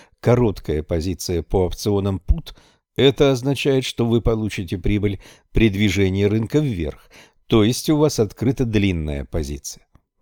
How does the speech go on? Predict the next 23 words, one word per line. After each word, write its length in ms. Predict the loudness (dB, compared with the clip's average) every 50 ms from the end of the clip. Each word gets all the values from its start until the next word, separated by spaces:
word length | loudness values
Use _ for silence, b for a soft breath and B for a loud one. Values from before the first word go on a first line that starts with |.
| B B B B B B B
Если 380 | 0 2 2 2 2 2 0 2
кому-то 340 | 2 2 2 0 0 -2
всё 160 | -2 0 2 2
равно 380 | 4 4 4 2 0 -2 -2 _
непонятно, 720 | -2 2 2 2 2 2 0 0 0 0 -2 -4 -4 -8 -4
пожалуйста, 580 | -2 0 0 0 0 -2 -2 -6 -10 -12 -10 -8
не 140 | -6 -6 -6
стесняйтесь 800 | -6 -6 -8 -8 -6 -8 -8 -8 -10 -12 -14 -14 -14 -14 B B B B B B _
воспользоваться 880 | -2 0 2 2 0 0 0 2 2 2 2 0 -2 -4 -4 -6 -8
бесплатной 600 | -6 -6 -6 -6 -4 -2 -2 -2 0 -2 -6 -6
пятиминутной 680 | -4 -6 -6 -4 -4 -4 -2 -2 -4 -4 -6 -6 -8 -6
консультацией, 840 | -4 -4 -4 -4 -4 -4 -4 -2 -2 -2 -2 -2 -4 -6 -8 -8 B B B B B B _ _
право 320 | 2 4 4 4 4 2
на 140 | 0 -2 -2
которую 420 | -2 -4 -2 0 2 2 2 2 2
вам 220 | 2 0 0 0
даёт 320 | 0 0 0 0 -2 -6 -12 -14 _ _ _
покупка 520 | -2 0 0 0 -2 -4 -4 -2 0 0 0
этой 320 | 2 2 0 0 -2 -4
книги. 420 | -4 -4 -6 -6 -4 -6 -8 B B B B B B
Свяжитесь 640 | -12 -4 0 0 2 2 2 2 0 0 -4 -8 -6
со 160 | -4 -2 -2
мной, 300 | 0 2 2 0 0